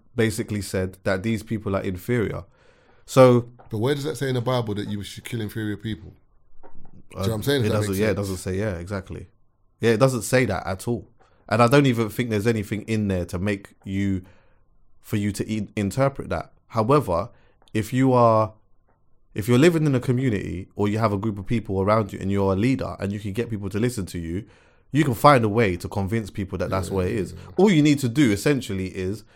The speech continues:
Speaker 1: which is the unfortunate thing is, just use God. Listen,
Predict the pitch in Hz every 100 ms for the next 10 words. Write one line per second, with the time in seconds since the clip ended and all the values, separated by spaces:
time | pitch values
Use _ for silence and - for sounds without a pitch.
0 | - _ - 117 120 120 104 104 110 -
1 | 147 120 104 - 123 98 98 - - 113
2 | - 147 120 113 160 90 - _ _ _
3 | - 151 170 110 87